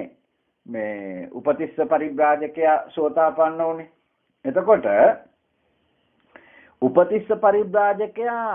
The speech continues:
සෝතාපන්න වෙනකොට සංජය බෙල්ලට්ටගේ ගෝලයෙක්මයි ඒ වෙනකොට. එතකොට සංජය බෙල්ලට්ටගේ ගෝලයා වෙලා තමයි සෝතාපන්න වෙලා තියෙන්නේ. දැන් ඒ, ඒ සෝතාපන්න වෙනකොට බුදුදහමට ඇවිල්ලා නෑනේ ඔහු.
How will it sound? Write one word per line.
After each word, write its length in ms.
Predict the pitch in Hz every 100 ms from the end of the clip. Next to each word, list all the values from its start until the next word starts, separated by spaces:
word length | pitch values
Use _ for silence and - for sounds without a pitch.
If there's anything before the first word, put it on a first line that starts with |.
| 156 _ _
සෝතාපන්න 880 | - 240 175 208 208 214 214 214 185
වෙනකොට 420 | 175 185 220 277
සංජය 440 | 269 196 208 214
බෙල්ලට්ටගේ 920 | 202 208 202 202 202 214 202 262 302 269 214 - -
ගෝලයෙක්මයි 880 | 185 269 262 196 156 135 123 120 110
ඒ 120 | 107
වෙනකොට. 440 | 95 82 - - _ _ _ _ _ _ _ _ _
එතකොට 200 | 190 247
සංජය 380 | 180 156 180 214
බෙල්ලට්ටගේ 760 | 202 220 214 214 202 208 208 196
ගෝලයා 540 | 147 147 165 185 202
වෙලා 300 | 208 208 220 220
තමයි 380 | 226 240 302
සෝතාපන්න 680 | 294 311 302 233 185 160 135
වෙලා 340 | 127 107 98 87
තියෙන්නේ. 400 | 76 76 - _ _
දැන් 240 | - 110 185
ඒ, 220 | 107 95 - _ _ _
ඒ 180 | 127 120 -
සෝතාපන්න 800 | 110 104 139 147 143 170 170 175
වෙනකොට 540 | 175 180 185 190 196 202 190 190 - _ _ 143
බුදුදහමට 600 | 170 185 190 190 196 202
ඇවිල්ලා 400 | 202 214 208 185
නෑනේ 380 | 185 226 254
ඔහු. 140 | 240